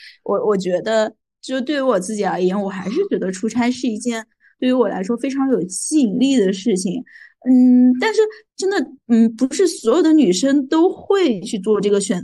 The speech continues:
择的。就有些女生，嗯，如果不是出于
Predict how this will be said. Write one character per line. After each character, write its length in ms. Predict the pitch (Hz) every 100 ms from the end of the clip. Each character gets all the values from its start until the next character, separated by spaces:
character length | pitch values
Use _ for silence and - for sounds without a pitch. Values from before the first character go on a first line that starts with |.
| -
择 140 | 110
的。 100 | 110
就 320 | 202 - 311 262
有 160 | 202 185
些 140 | 302
女 140 | 349
生， 180 | 240 285 330 - -
嗯， 560 | 214 208 214 214 233 -
如 180 | 240 415
果 140 | 415
不 160 | - 214
是 120 | 311
出 200 | 277 320
于 160 | 254